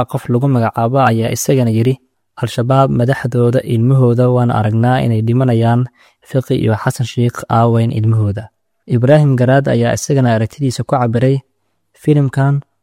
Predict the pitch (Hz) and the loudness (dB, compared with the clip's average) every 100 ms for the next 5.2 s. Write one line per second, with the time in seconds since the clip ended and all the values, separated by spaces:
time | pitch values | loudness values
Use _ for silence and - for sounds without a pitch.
0 | _ 127 120 120 117 117 117 117 113 123 | _ -4 0 0 2 0 0 0 0 0
1 | 147 131 139 123 123 131 123 117 110 113 | 0 0 0 0 2 0 0 -4 -2 0
2 | 135 135 123 110 110 139 139 - 117 110 | 0 0 -2 -2 -2 -2 -4 -2 -2 0
3 | 123 131 - 110 110 113 135 123 113 110 | 0 -2 -2 -2 -2 0 0 0 -2 -4
4 | 131 117 - 127 120 113 127 117 107 - | -4 -4 -2 -2 -2 -2 -2 -2 -2 -2
5 | 131 107 | 0 0